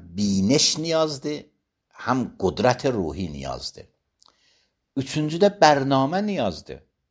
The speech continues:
Tərh kollim olmalıdır. Bəs üç dənə kəmbud özümdə var.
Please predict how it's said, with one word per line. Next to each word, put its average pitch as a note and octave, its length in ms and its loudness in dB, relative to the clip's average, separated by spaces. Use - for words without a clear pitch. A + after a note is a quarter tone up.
Tərh C#3+ 400 4
kollim B2 480 0
olmalıdır. E2 540 -6
Bəs - 200 -6
üç F#3 220 -6
dənə B2+ 240 4
kəmbud A2+ 560 -2
özümdə F2+ 680 0
var. B1+ 200 -8